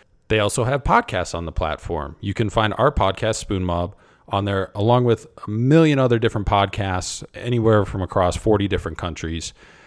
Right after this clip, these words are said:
So make sure to go to newsly dot M E and use the download link there. You can also use promo code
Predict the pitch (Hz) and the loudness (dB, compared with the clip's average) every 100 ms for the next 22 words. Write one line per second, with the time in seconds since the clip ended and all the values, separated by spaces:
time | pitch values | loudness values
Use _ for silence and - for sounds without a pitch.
0 | _ - 127 120 165 143 139 127 - 107 | _ -2 0 2 2 6 4 4 0 0
1 | 120 151 135 156 143 120 117 - 117 127 | 4 4 4 0 0 2 2 0 -2 -2
2 | 131 113 107 107 117 - _ _ 104 101 | -2 -4 -4 -4 -8 -14 _ _ -6 -2
3 | 107 110 - - _ _ - 113 120 123 | 0 0 -2 -10 _ _ -2 2 4 4
4 | 113 107 98 101 - 90 87 85 - - | 4 2 -2 -4 -4 -4 -2 -4 -6 -14
5 | _ _ _ 95 - 110 117 123 127 113 | _ _ _ -6 -2 2 4 4 2 2
6 | 110 - 117 107 104 - 101 98 92 | 0 2 2 4 2 2 2 2 -2